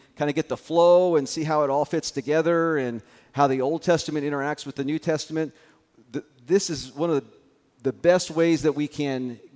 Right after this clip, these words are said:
get this picture is by reading bigger, larger, uh, sections of the Bible.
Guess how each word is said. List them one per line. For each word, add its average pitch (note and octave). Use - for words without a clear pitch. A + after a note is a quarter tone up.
get F#3+
this D3
picture C#3
is B2+
by C3
reading C#3+
bigger, D3
larger, B2+
uh, A#2+
sections B2
of A#2+
the A#2+
Bible. A#2